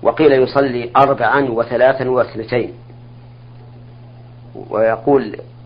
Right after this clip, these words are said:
"هذه الأربع إما عن الظهر أو العصر أو العشاء"، لأن هذه الثلاث متفقة في العدد والهيئة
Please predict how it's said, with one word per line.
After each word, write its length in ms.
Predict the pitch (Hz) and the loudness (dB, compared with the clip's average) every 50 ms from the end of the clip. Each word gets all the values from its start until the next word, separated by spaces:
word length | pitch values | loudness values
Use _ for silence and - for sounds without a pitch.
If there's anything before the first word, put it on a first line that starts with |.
| - - - - - - - - - - - | -20 -20 -20 -20 -20 -20 -20 -20 -20 -18 -16
"هذه 480 | - - - 127 143 147 143 139 135 | -14 -6 0 4 6 6 6 6 2
الأربع 560 | 131 - 135 139 139 135 160 160 170 - - - - - - - - - - - - - - | 0 2 2 2 2 4 2 2 2 0 -2 -12 -20 -20 -20 -20 -20 -20 -20 -20 -16 -6 -2
إما 220 | 147 151 147 139 135 | 0 2 2 4 2
عن 160 | 107 117 127 | 2 0 -2
الظهر 420 | 117 110 - 120 104 101 101 98 | -4 -4 -4 -6 -6 -6 -4 0
أو 120 | 113 123 127 | 2 2 4
العصر 340 | - 139 147 - - - 113 | 4 2 2 0 0 -2 -2
أو 100 | 107 104 | -2 -2
العشاء"، 400 | 95 107 - - - - - - - - - - - - - - - - - - - - - - - - - - - - - - | -4 -6 -8 -6 -8 -8 -8 -8 -14 -20 -20 -20 -20 -20 -20 -20 -20 -20 -20 -20 -20 -20 -20 -20 -20 -20 -20 -20 -20 -16 -10 -6
لأن 200 | 110 113 120 117 | -4 -4 -2 0
هذه 240 | 123 139 135 131 | 0 2 2 2
الثلاث 420 | 120 - - 117 117 131 143 - - - - - - - - - - - - - - - - | 0 -4 -4 0 2 2 2 2 -2 -10 -20 -20 -20 -20 -20 -20 -20 -20 -20 -20 -18 -12 -12
متفقة 840 | 113 - - - 139 123 120 110 - - 113 - 117 117 117 110 104 - | -12 -10 -8 -6 -6 -4 -4 -6 -6 -6 -6 -4 -4 -4 -4 -4 -6 -8
في 40 | - | -6
العدد 380 | 104 101 113 110 113 110 110 113 | -4 -2 -2 -2 -2 -4 -6 -6
والهيئة 500 | 107 107 - 120 113 - - 117 123 | -6 -6 -4 -4 -4 -2 -2 -4 -6